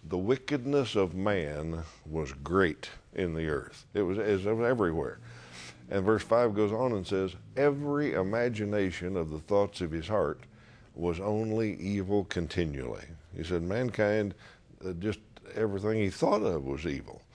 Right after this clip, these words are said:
And he just kept dreaming up new <laughs> evils. Uh, number three, the earth was filled with violence. Uh, people were <laughs> murdering and killing each other, and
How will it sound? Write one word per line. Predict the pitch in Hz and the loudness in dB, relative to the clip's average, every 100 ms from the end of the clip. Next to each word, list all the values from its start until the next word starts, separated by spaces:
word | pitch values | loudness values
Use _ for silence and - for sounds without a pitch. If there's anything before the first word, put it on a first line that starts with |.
| - - _ - | -20 -20 _ -6
And | 82 87 | -2 -2
he | |
just | 90 98 - | -2 -4 2
kept | 120 - | 0 2
dreaming | 82 101 113 101 | 0 2 2 0
up | 110 - | 0 -2
new | 135 165 135 | 0 4 4
<laughs> | 98 | 4
evils. | 87 71 69 - - - - - - | 2 -2 -6 -10 -18 -20 -20 -20 -8
Uh, | 92 92 92 92 90 | 0 2 4 2 0
number | 107 107 | 0 2
three, | 92 143 147 | 2 2 2
the | 117 | 4
earth | 107 139 | 4 4
was | 101 | 0
filled | - - 120 143 | -4 4 6 6
with | 135 117 | 4 4
violence. | 104 139 180 73 58 - - - - - - - 60 73 | 4 4 4 2 0 -8 -16 -16 -20 -20 -20 -20 -16 -12
Uh, | 69 73 - - | -8 -10 -12 -6
people | 92 107 107 | -4 -2 0
were | 90 87 80 - | 2 2 2 -2
<laughs> | 82 | -8
murdering | 80 92 110 120 120 78 | -2 0 0 0 -2 -4
and | 71 | -4
killing | 110 113 113 110 | -2 0 0 -2
each | 107 110 | -4 -2
other, | 117 123 120 | 0 0 0
and | 85 | -2